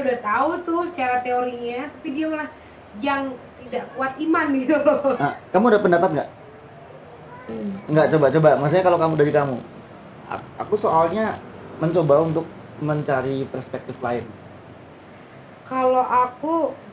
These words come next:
Speaker 1: nggak sih, kalau aku masih nggak setuju. Aku masih memegang, berarti itu aku nggak tahu kebetulan dari agamanya kah, atau kebetulan memang
Speaker 2: Nggak
Speaker 1: dari
Speaker 2: mungkin, kalau dari
Speaker 1: orangnya
Speaker 2: agamanya nggak
Speaker 1: gitu.
Speaker 2: mungkin, pasti dari
Speaker 1: Berarti
Speaker 2: orangnya.
Speaker 1: dari orangnya
Speaker 2: Iya, pasti dari orangnya.
Speaker 1: gitu.
Speaker 2: Cuma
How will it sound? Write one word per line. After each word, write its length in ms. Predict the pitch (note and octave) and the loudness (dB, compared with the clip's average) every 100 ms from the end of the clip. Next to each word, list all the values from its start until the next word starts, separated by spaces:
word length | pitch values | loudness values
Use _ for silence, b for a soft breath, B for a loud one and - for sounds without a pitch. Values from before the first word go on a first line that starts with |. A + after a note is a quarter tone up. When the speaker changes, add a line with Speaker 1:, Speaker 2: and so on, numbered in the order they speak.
| - - - - - - - - - - - - - - - - - - - - - D#4 | -20 -20 -20 -20 -20 -20 -20 -20 -20 -20 -20 -20 -20 -20 -20 -20 -20 -20 -20 -20 -20 -8
Speaker 1:
nggak 160 | C4+ | -6
sih, 120 | A#3+ C4 | -4 -2
kalau 160 | B3+ A#3+ | 0 0
aku 100 | D#4 | -4
masih 320 | D4+ C#4+ B3 | -6 -6 -4
nggak 160 | A3+ G#3 | -4 -4
setuju. 480 | A#3 G3 A3 G#3 G3 - | -8 -8 -6 -6 -6 -10
Aku 120 | G#3 C#4 | -6 -4
masih 260 | B3+ B3+ | -4 -4
memegang, 460 | A#3+ A#3 A3 G#3+ A3 | -6 -4 -4 -6 -6
berarti 400 | G#3 G3 C#4+ C#4 | -6 -6 -6 -6
itu 160 | E4 E4 - - - - - - | -6 -8 -10 -20 -20 -20 -20 -10
aku 160 | B3 C#4+ | -6 -4
nggak 160 | C4 G#3+ | -4 -4
tahu 100 | B3+ C4 | -4 -2
kebetulan 540 | A#3+ A#3+ B3 A#3+ A#3+ | -2 -2 -4 -2 -2
dari 240 | A3 G#3+ A3+ | -2 -4 -4
agamanya 720 | A3+ G#3 G#3 G#3 G3 G3+ G3 F#3+ - | -6 -4 -4 -4 -4 -6 -6 -8 -4
kah, 300 | B3 D#4 E4 - - - - | -2 -2 -6 -16 -20 -20 -8
atau 220 | A#3 C#4+ | -6 -4
kebetulan 640 | D4 A#3+ A#3 A#3+ A#3+ D4 E4 | -4 -4 -2 -2 0 0 -2
memang 240 | C#4+ C#4 | -4 0
Speaker 2:
Nggak 120 | - - | 2 4
Speaker 1:
dari 40 | |
Speaker 2:
mungkin, 120 | F#4+ D4 | 2 2
kalau 80 | D4+ | 4
dari 80 | - | 4
Speaker 1:
orangnya 220 | D3+ - | 4 4
Speaker 2:
agamanya 160 | D#3+ D#3 | 2 2
nggak 240 | E3+ F4+ | 2 2
Speaker 1:
gitu. 120 | D3 | 0
Speaker 2:
mungkin, 160 | D3 D3+ | 0 0
pasti 180 | E3 F#3+ F3 | 0 0 0
dari 140 | E3 | 2
Speaker 1:
Berarti 100 | D#3+ | 2
Speaker 2:
orangnya. 300 | D#3+ F4 - | 2 2 2
Speaker 1:
dari 140 | C4 A#3 | 2 2
orangnya 340 | A3+ A3 C#4+ | 0 -2 0
Speaker 2:
Iya, 180 | D#3 - | 0 0
pasti 140 | D#3+ | 0
dari 180 | E3 D3 | 2 2
orangnya. 300 | C#3+ D3 C#3+ | 2 0 0
Speaker 1:
gitu. 80 | |
Speaker 2:
Cuma 100 | C3+ | -4